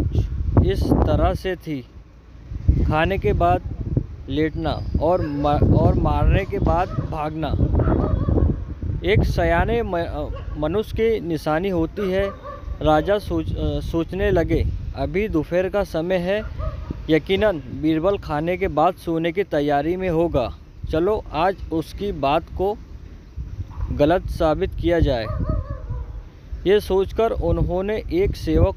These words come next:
को आदेश दिया कि इसी वक्त बीरबल को दरबार में उपस्थिति होने का संदेश दिए, दिया जाए।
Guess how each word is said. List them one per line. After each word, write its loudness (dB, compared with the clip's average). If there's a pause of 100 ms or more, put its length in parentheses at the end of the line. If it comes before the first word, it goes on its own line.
को -4
आदेश -2
दिया 0
कि -8 (840)
इसी 0
वक्त 0
बीरबल 2
को -2
दरबार 2
में -6 (240)
उपस्थिति -8 (800)
होने 2
का 0
संदेश 0
दिए, 0 (440)
दिया 4
जाए। 0